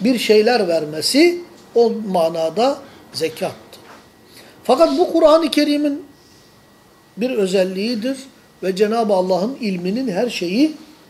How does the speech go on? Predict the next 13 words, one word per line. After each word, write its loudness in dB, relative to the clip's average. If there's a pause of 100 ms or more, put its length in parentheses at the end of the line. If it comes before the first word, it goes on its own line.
(120)
kuşatmasının, -6
geleceği -2
de -4
kuşatmasının -8
bir -4 (480)
neticesidir. -8 (300)
Müminlere 2
de 4 (1120)
adeta 0
sinyal -2
veriyor -8
ifade -12
yerindeyse. -14